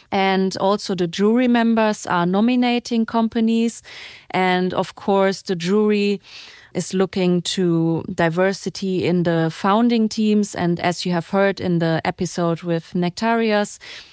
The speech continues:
he is also very strongly passionate about people, culture, and teams. We just, um, wanted to point that out as well.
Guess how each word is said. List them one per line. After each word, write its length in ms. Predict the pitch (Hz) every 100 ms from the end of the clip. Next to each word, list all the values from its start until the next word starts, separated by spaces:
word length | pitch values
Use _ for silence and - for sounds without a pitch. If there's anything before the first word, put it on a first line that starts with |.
| -
he 220 | - 220
is 260 | 202 202 -
also 480 | - 190 185 202 185
very 400 | 175 196 196 190
strongly 640 | - - - 190 196 190
passionate 600 | 190 196 202 190 180 180
about 500 | - 170 170 165 160 - - _ -
people, 520 | 196 240 - 240 220
culture, 600 | 214 196 196 202 - 196 185
and 180 | 165 165
teams. 580 | 233 247 285 320 - - - - -
We 100 | 202
just, 380 | 180 190 180 -
um, 240 | 175 170 170
wanted 340 | 175 180 175
to 100 | -
point 380 | - 180 170 170
that 160 | 175 165
out 280 | 180 170 -
as 240 | 170 -
well. 360 | 170 170 185